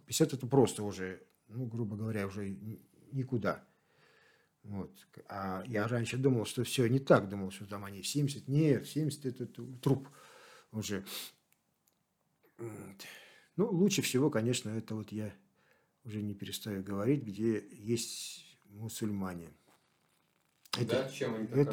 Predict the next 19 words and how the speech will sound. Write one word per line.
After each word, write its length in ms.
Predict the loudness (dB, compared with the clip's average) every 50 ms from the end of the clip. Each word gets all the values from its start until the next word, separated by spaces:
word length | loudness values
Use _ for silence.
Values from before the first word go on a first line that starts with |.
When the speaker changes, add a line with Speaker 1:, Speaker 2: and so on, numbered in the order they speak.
| 2
Speaker 2:
хороши? 100 | 0 0 0 -2
Speaker 1:
это 180 | 0 0 0 -2
впечатляет, 680 | -2 -2 -6 -6 -6 -6 -8 -6 -4 -4 -4 -4 -6 -10 -14 -20
конечно, 440 | -20 -20 -20 -20 -18 -18 -18 -18 -18
впечатляет. 600 | -20 -20 -20 -18 -18 -16 -12 -8 -8 -8 -4 0
Я 120 | 2 2 4
до 120 | 8 10
этого, 340 | 10 10 10 8 4 0 0 -6 -14 -18 -18 -18 -18 -12
конечно, 380 | -4 0 0 0 0 0 -4 -8
мы 320 | -6 -4 -4 -4 -4 -6 -10 -16 -20 -20 -20 -20 _ _
вот 220 | -10 -8 -8 -8
с 40 | -6
другом 480 | -6 -2 -2 0 0 0 -2 -4 -4 -8 -10
бежали 500 | -10 -10 -6 -4 -2 -2 -2 -2 -4 -6 -8 -14 -16 -12
по 100 | -10 -8
Мраморному, 560 | -6 -4 -4 -4 -4 -4 -6 -8 -8 -6 -6
вокруг 300 | -6 -6 -8 -10 -10 -10
Мраморного 460 | -8 -8 -8 -8 -8 -10 -10 -6 -2
моря 340 | 0 4 4 4 4 2